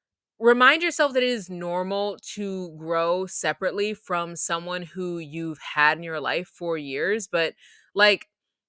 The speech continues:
if you met the person when you were sixteen and now you're twenty-six, that's ten years.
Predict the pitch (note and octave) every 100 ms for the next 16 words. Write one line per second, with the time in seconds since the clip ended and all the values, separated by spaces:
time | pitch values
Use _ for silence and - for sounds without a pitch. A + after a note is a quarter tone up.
0 | _ _ A3+ A3 C4+ D4+ A3+ A#3+ B3+ A3
1 | G#3 A3+ G3+ G3+ G3 F#3+ F3+ F3 - E3
2 | F3+ F#3+ E3+ D#3+ E3 F#3 F#3 F#3 F3 -
3 | E3 F#3+ A3 A#3 - - A3+ A#3 A3 G#3+
4 | D#3 - -